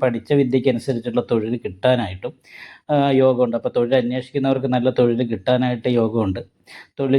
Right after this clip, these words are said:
ചെയ്തുകൊണ്ടിരിക്കുന്നവർക്കാണെങ്കിലും തൊഴിൽ സ്ഥാനക്കയറ്റം പോലെയുള്ള കാര്യങ്ങൾക്ക് യോഗമുള്ള ഒരു സമയമാണ്. ആ, അത് കാരണം കൊണ്ടൊക്കെ ദൈ-, തന്നെ ദൈവാധീനമുള്ളത് കാരണം കൊണ്ടും നല്ല ഭാഗ്യങ്ങൾ അനുഭവിക്കാനായിട്ട് യോഗമുള്ളത് കാരണം കൊണ്ടും ഗുണം തന്നെയാണ് പറയേണ്ടത്. കാരണം ഭാഗ്യാധിപതി തന്നെയാണ്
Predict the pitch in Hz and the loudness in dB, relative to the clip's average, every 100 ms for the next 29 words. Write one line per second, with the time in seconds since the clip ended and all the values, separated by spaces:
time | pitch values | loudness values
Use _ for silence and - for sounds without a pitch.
0 | 135 123 127 135 139 131 135 131 123 120 | 2 0 2 2 2 2 2 2 2 0
1 | 120 120 117 120 117 117 123 117 113 120 | 0 2 2 2 0 0 0 0 0 -2
2 | 113 113 113 113 113 113 110 110 123 120 | 0 0 0 0 0 0 -2 0 0 2
3 | 135 117 113 117 127 120 120 110 107 107 | 2 2 0 0 0 0 -4 -4 -6 -8
4 | - 110 107 117 98 95 110 - _ _ | -2 -2 0 -2 -2 -4 -6 -12 _ _
5 | _ _ _ _ _ _ _ _ _ _ | _ _ _ _ _ _ _ _ _ _
6 | 139 139 135 139 - 160 160 160 160 170 | 0 2 2 0 0 2 4 2 0 -2
7 | 165 160 160 147 131 151 156 156 143 139 | -2 0 2 2 2 0 2 4 4 4
8 | 151 139 151 156 151 147 147 147 143 147 | 4 2 0 0 0 0 2 4 4 2
9 | 143 143 143 - _ 139 139 139 135 107 | 2 2 -2 -8 _ -6 0 0 0 0
10 | 127 127 143 147 143 139 127 139 135 139 | 0 0 0 2 2 2 0 2 2 0
11 | 127 135 127 123 127 131 131 131 120 127 | 0 2 2 2 0 0 2 2 0 -2
12 | 127 123 127 117 117 117 117 113 113 110 | 0 0 2 2 2 2 2 2 0 0
13 | 104 98 104 107 117 113 120 117 117 123 | -2 -2 -4 -2 -2 0 -2 0 2 2
14 | 120 127 127 127 127 120 | 0 0 0 0 0 0